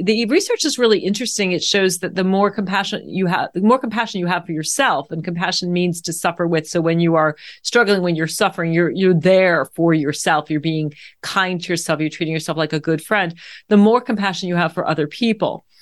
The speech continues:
And that's, the research really shows that the more you work on that self-love piece, the more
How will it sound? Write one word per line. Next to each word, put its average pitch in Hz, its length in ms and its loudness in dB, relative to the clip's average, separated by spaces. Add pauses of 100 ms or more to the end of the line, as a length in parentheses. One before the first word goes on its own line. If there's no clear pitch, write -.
(340)
And 185 180 0
that's, 170 220 0
the 196 100 0
research 196 420 2
really 180 300 2
shows 175 400 2
that 165 160 0
the 156 80 -4
more 165 160 2
you 165 140 4
work 156 380 0
on 156 180 0
that 139 220 -2
self-love 165 640 0
piece, 151 420 -4
the 160 120 -4
more 151 680 2